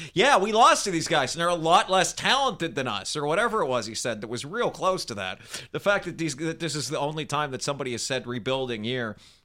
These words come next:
uh, uh, uh, is always a bit amazing to me. Also, I mean, this isn't quite as egregious as the Madden comment, but, like, as a player, you can believe both of these things. Like, "Don't count us out" does not mean "Don't cut us, count us out from winning the Super Bowl."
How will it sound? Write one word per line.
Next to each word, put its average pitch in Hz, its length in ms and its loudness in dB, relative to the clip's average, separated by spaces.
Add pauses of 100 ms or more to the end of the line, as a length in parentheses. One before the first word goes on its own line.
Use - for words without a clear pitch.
(160)
uh, 135 40 -4
uh, 113 480 -2
uh, 113 40 -2
is 110 120 -6
always 131 280 -2
a 110 40 -8
bit 113 120 -4
amazing 120 420 -4
to 104 60 -12
me. 107 100 -8 (280)
Also, 214 480 2 (1040)
I 156 60 -2
mean, 180 180 -2
this 202 160 0
isn't 185 260 -2
quite 170 280 2
as 170 120 0
egregious 185 540 -2
as 123 120 -6
the 117 100 -6
Madden 156 380 0
comment, 175 460 -2 (300)
but, 156 180 -2
like, 143 300 -4 (260)
as 208 280 0
a 170 40 0
player, 170 420 2
you 156 140 -4
can 175 200 -2
believe 143 480 -4
both 143 280 0
of 110 180 -6
these 107 220 -4
things. - 520 -6 (260)
Like, 143 180 -2
"Don't 190 280 2
count 170 240 0
us 131 140 -2
out" 160 260 2
does 117 180 -4
not 139 220 -2
mean 123 240 -4 (240)
"Don't 151 260 0
cut 156 220 2
us, 131 200 -2
count 151 300 -2
us 117 100 -4
out 139 220 2
from 123 140 -6
winning 127 260 -4
the 98 80 -10
Super 202 380 -4
Bowl." 92 280 -8